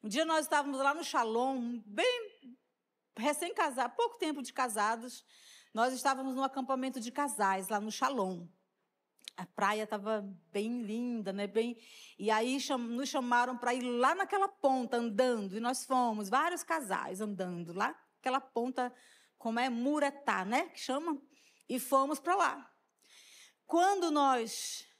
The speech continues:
estávamos voltando, alguém teve a ideia, "Vamos subir aqui esse, esse, esse, esse monte aqui, a gente já sai perto do auditório."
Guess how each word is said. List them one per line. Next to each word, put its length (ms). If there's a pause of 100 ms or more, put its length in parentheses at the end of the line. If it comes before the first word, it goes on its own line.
(440)
estávamos 460
voltando, 840 (560)
alguém 400
teve 220
a 80
ideia, 300
"Vamos 220
subir 280
aqui 160
esse, 400
esse, 280
esse, 680
esse 180
monte 460
aqui, 240
a 80
gente 240
já 100
sai 220
perto 420
do 100
auditório." 840